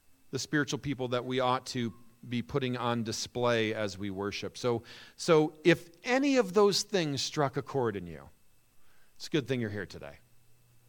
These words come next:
'cause we've got a text just, uh, for this that the Lord has written for us, preserved for us, and given to us,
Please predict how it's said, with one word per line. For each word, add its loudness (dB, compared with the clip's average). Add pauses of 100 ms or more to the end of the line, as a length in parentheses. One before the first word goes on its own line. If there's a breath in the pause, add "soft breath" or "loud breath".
(120)
'cause -6
we've -4
got 6
a 0
text 0
just, 0
uh, 0
for 0
this 0 (240 loud breath)
that -4
the -4
Lord 0
has 2 (260 soft breath)
written 4
for 6
us, 2 (220 soft breath)
preserved 4
for 6
us, 6 (260 loud breath)
and -2
given 2
to 2
us, 2